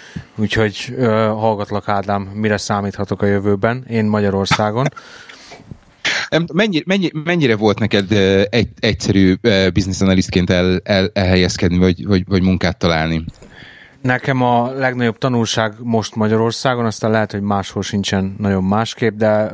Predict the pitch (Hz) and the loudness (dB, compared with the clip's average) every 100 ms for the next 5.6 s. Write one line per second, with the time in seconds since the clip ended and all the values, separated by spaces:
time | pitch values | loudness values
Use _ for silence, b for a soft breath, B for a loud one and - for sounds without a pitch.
0 | 107 110 101 98 98 104 92 - 101 - | -6 -2 0 0 0 -2 -2 -2 -4 -2
1 | 98 95 - 95 101 101 98 92 - 92 | -2 -2 -4 0 0 0 -2 -6 -6 -8
2 | - - B B B B B B - 98 | -10 -12 B B B B B B -4 0
3 | 98 95 92 90 107 117 - 107 98 101 | 0 0 -2 -2 0 0 2 -2 0 -2
4 | 107 101 95 90 107 95 98 101 104 98 | 0 0 -2 -4 -2 0 -2 -2 -2 -2
5 | 101 101 120 135 151 151 | 0 0 0 2 0 0